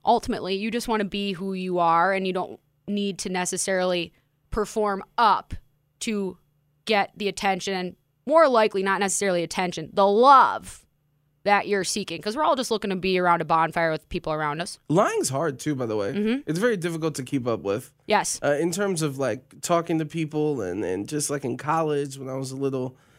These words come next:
Speaker 2: you know, was kinda out there talking to multiple people. It's very
Speaker 1: Oh.
Speaker 2: difficult. It's just very difficult to manage. So why even, just be honest. It probably works out the best.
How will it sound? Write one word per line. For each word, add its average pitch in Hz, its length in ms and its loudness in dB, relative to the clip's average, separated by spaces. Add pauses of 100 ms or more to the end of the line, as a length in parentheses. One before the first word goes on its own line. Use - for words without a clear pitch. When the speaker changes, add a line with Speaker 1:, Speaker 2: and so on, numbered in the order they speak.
(240)
Speaker 2:
you 254 80 2
know, 180 320 0
was 190 120 -16
kinda 185 320 2
out 151 220 0
there 160 180 2
talking 156 300 -4
to 143 80 0
multiple 135 400 -4
people. 147 340 -2 (240)
It's 349 140 8
very 262 240 12
Speaker 1:
Oh. 226 80 8
Speaker 2:
difficult. 202 460 4 (160)
It's 220 200 4
just 240 200 2
very 208 200 4
difficult 185 340 -4
to 165 100 -2
manage. 165 260 2
So 214 160 2
why 233 280 0
even, 220 440 0 (240)
just 240 220 0
be 233 160 2
honest. 202 340 2
It 160 60 -4
probably 202 420 2
works 160 340 0
out 156 180 0
the 151 80 0
best. 123 300 0